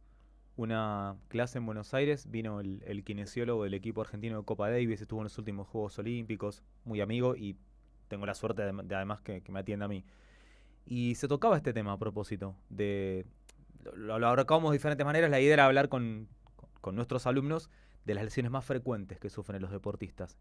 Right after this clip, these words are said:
y las dividía primero por los grados de las lesiones y después por cada deporte. Y en un momento se presenta el, el, la charla porque él dice, "Es todo muy difícil de por sí para el ser humano, porque ustedes piensen, el ser humano está erguido".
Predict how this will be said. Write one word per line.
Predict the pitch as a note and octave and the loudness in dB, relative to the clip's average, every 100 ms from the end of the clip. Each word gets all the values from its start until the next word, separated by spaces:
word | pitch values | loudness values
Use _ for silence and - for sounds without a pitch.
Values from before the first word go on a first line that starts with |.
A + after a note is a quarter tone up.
| - | -10
y | A2+ | -6
las | G#2 A#2 - - - - - - | -4 -6 -8 -20 -20 -20 -20 -4
dividía | A#2 B2 C3+ C3 G#2+ | 0 4 6 6 4
primero | G#2+ C3+ B2+ | 4 4 4
por | A#2 | 0
los | A2+ | 2
grados | B2 C#3+ C#3+ C#3 | 2 4 6 4
de | |
las | C3+ C#3 | 2 -2
lesiones | C3+ D#3+ F3 F#3 | -2 -2 -2 -2
y | B2+ | -2
después | - D3+ | -4 -6
por | C3+ B2 | -6 -2
cada | D3+ | -2
deporte. | C3 B2+ C#3 G2 F#2+ - - - - - - - - - | -2 -2 -2 -2 -8 -10 -20 -20 -20 -20 -20 -20 -20 -6
Y | C#3 | -4
en | G3 | -2
un | |
momento | G3+ A3+ G3+ F#3+ | -2 0 2 0
se | - C3+ | -2 -4
presenta | C3+ F3+ E3+ | -2 0 4
el, | D3+ C#3 B2 - | 6 6 2 0
el, | C#2+ C2 G#2 | -8 -10 -8
la | A2+ | -6
charla | - F3 F3+ | -2 0 2
porque | C3 B2 | 0 -2
él | C#3 | -2
dice, | D3+ D#3 D3+ - - - | -2 -4 -6 -14 -20 -18
"Es | - | -10
todo | - A3 | 0 2
muy | G#3+ G3 | 2 0
difícil | G#3 G3 D#3+ | 0 -2 0
de | C3+ | 0
por | C3 B2+ | -2 -4
sí | - F3+ | -2 0
para | C3+ A2+ | 0 0
el | G#2 | -2
ser | A#2 | -4
humano, | G#2 G#2 F#2+ | -2 -4 -4
porque | A2 A2 | -6 -6
ustedes | B2+ G3+ F3+ | 0 0 0
piensen, | - B2+ G2+ G2 F2+ - - - _ - - | 0 0 0 -8 -10 -12 -20 -20 _ -20 -12
el | A2+ | -6
ser | E3 | -4
humano | E3 G3+ | -2 -2
está | G3 | 2
erguido". | D#3+ D3 B2 G2 | 4 4 2 0